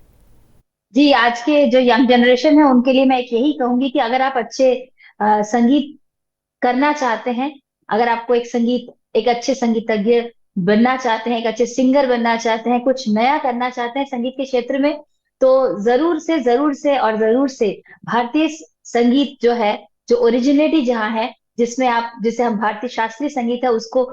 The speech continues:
प्रॉपर उसकी तालीम लें और उसके, उसी को अपना मेन बेस बना के अपना और क्रिएशंस आप लोग करें,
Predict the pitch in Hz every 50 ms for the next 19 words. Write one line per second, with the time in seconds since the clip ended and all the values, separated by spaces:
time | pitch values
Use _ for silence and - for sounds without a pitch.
0 | - - _ _ - 254 240 233 247 302 294 294 294 - 285 247 - - 208 -
1 | - 233 285 302 302 294 285 302 320 311 - - _ _ - - 214 233 233 -
2 | - 277 269 - - - 330 339 330 302 339 - - - _ - - 247 - 339
3 | 349 - 349 320 277 - - 269 269 277 277 269 254 240 247 269 277 285 254 202
4 | 233 240 285 311 262 226 247 247 233 226 220 220 220 - 285 302 294 - _ _
5 | - 220 214 - 233 247 240 214 - 226 233 233 - 226 226 220 220 - 240 233
6 | 220 202 208 185 - - 214 214 214 214 - 226 226 269 311 339 -